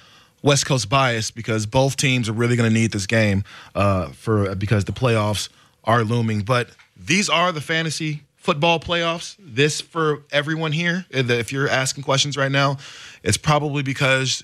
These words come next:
you're in the semifinal game, hoping that you get a chance to play in the finals. So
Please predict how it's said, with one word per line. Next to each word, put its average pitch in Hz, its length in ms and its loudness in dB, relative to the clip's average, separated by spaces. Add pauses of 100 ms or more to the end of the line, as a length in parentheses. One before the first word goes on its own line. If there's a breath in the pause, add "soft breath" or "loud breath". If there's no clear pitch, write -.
you're 123 260 2
in 123 480 0
the 113 60 -12
semifinal 131 560 0
game, 135 320 0 (600)
hoping 110 340 0
that 117 180 -2
you 123 60 -8
get 123 120 0
a 117 60 2
chance 123 300 0
to - 80 -18
play 120 240 0
in 117 260 0
the 117 80 -2
finals. 127 480 0 (480 loud breath)
So 101 540 -2